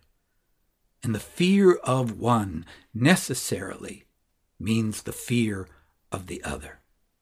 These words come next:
The life that emerges through the gate of death in Howe's poem is not a compensation for the loss of her brother.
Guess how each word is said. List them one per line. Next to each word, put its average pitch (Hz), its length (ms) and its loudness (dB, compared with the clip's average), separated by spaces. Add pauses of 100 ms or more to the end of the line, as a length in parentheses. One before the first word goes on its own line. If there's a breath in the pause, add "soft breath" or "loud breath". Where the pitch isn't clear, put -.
(2000)
The 117 80 2
life 185 560 6
that 147 340 0
emerges 127 1040 0 (380)
through 135 160 0
the 123 80 -4
gate 147 520 0
of 117 220 -8
death - 580 -2 (520)
in 107 160 -2
Howe's 120 520 0
poem - 560 -10 (1300)
is 139 160 0
not 214 340 4
a - 40 -6
compensation 147 1200 -2 (640)
for - 140 0
the 123 140 4
loss 123 420 4
of 107 180 -8
her 120 120 -10
brother. 101 420 -12